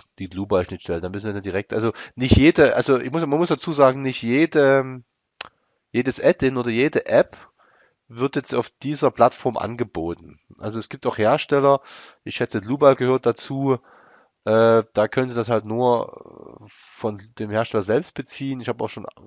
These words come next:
viele Add-ins für Revit oder auch für AutoCAD oder so gesehen, die jetzt nicht hier angeboten werden, ja, in diesem Store, über diese Plattform.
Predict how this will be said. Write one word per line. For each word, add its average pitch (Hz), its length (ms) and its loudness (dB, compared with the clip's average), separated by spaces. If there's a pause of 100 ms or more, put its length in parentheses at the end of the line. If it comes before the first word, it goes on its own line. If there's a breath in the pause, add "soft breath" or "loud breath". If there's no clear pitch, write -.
viele 110 1080 -8
Add-ins 117 360 -8
für 104 160 -8
Revit 113 340 -6
oder 90 140 -10
auch 87 80 -12
für 107 160 -10
AutoCAD 101 360 -10
oder 98 80 -12
so 107 140 -10
gesehen, 101 360 -6 (460 loud breath)
die 110 60 -8
jetzt 104 160 -2
nicht 117 140 -6
hier 113 120 2
angeboten 92 560 -6
werden, 78 300 -8
ja, 95 140 -8
in 95 80 -10
diesem 85 320 -18
Store, 85 420 -10
über 92 100 -12
diese 92 180 -10
Plattform. 85 580 -8